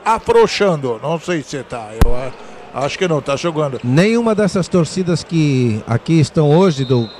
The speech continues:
Speaker 2: Cachorrões e também de Pomerode, utilizam os esqui-, os equipamentos de percussão.
Speaker 1: Tainan Rafael,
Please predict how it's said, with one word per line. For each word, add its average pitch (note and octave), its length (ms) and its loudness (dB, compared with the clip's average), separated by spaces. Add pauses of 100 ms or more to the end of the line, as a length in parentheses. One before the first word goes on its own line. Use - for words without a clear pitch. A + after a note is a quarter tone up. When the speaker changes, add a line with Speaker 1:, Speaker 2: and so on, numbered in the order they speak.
(640)
Speaker 2:
Cachorrões D3+ 600 0
e C3 80 -2
também C#3+ 440 0 (300)
de A#2+ 80 0
Pomerode, D#3 540 2
utilizam E3+ 640 2
os D3 100 2
esqui-, E3 400 0
os D3 160 2
equipamentos D#3+ 540 -2
de E3 80 0
percussão. A#2 520 -2 (1080)
Speaker 1:
Tainan G#3+ 580 2
Rafael, G#3+ 840 -2